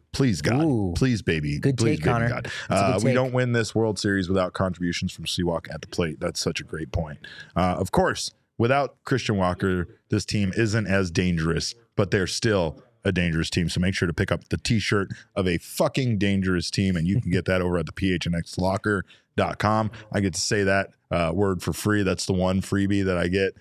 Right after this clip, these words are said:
Speaker 1: uh, for the show. So I'm gonna use, use it. I'm not gonna miss out on it.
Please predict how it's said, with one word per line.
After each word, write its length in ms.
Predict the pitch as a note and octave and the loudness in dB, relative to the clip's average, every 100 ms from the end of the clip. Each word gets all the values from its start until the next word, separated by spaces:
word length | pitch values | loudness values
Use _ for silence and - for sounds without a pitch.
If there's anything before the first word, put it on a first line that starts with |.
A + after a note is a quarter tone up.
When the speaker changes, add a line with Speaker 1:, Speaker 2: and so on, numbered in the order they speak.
| _ _ | _ _
Speaker 1:
uh, 380 | G2+ F2 D#2+ D#2+ | 0 2 2 0
for 160 | E2 F#2 | 0 0
the 100 | E2+ | 0
show. 360 | - C3+ D3 | 2 2 2
So 140 | C#3 A2 | 2 0
I'm 100 | F#2+ | 0
gonna 160 | F2+ | 2
use, 280 | F#2 A2+ A2+ A#2 A#2+ | 2 2 2 0 0
use 240 | B2+ A#2+ B2 | 2 2 2
it. 180 | C3 F#2 | 0 0
I'm 140 | G2 | 0
not 180 | F#2+ - | 0 0
gonna 140 | A#2 | 2
miss 180 | A2+ G2+ | 2 2
out 180 | G2+ G2 | 2 2
on 160 | G2 | 2
it. 120 | G#2+ | 0